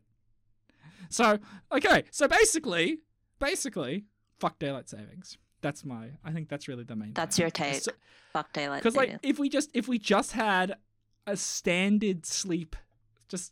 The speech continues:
Speaker 1: set the time, sta-, set a standard. You know what? Everyone in Australia, write to your, write to your local minister.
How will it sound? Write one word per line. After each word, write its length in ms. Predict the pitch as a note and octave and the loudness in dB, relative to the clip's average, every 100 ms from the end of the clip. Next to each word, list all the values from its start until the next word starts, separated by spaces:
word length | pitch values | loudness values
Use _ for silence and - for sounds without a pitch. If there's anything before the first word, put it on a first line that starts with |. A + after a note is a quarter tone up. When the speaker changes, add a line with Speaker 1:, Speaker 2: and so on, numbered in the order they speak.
| - | -16
Speaker 1:
set 360 | - - - G#3 | -16 -8 -6 -4
the 80 | C#4+ | -6
time, 280 | - B3 B3 | -4 -2 -2
sta-, 300 | - F#3+ - - | -4 -10 -12 -16
set 280 | - A3+ A3+ | -4 -4 -2
a 60 | |
standard. 640 | - - F#3+ F3 D#3+ F3 G3+ B3+ G#3+ | -6 -4 -4 -2 -4 -6 -8 -12 -4
You 80 | C#4 | 0
know 120 | C#4+ | 2
what? 280 | A3 A#3 C#4+ - - | 4 2 0 -6 -2
Everyone 300 | C#4+ F#4+ E4 | -2 2 2
in 60 | C4 | 2
Australia, 580 | - B3 A#3+ F#3 G#2+ - _ - | 2 0 0 -2 -8 -16 _ -10
write 340 | E3 G3 C4+ - | -2 2 4 2
to 140 | - | -4
your, 140 | D4+ A#3+ - | -2 -2 -4
write 240 | G#3+ C4+ C#4+ | 0 0 2
to 100 | D4+ | 0
your 80 | C4 | 2
local 320 | B3+ B3+ A3+ | 0 0 0
minister. 560 | G#3+ G3+ F#3 C#3 A2+ | 2 0 -2 -6 -8